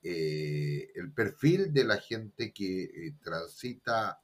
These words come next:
arrienda, compra o tiene local en Santiago cambia. Entonces, eh, y es un trabajo de muy largo plazo, ¿ah?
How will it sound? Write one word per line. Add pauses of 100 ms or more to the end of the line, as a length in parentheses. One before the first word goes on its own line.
arrienda,
compra (580)
o
tiene
local
en
Santiago
cambia. (720)
Entonces,
eh, (400)
y
es
un
trabajo
de
muy
largo
plazo,
¿ah?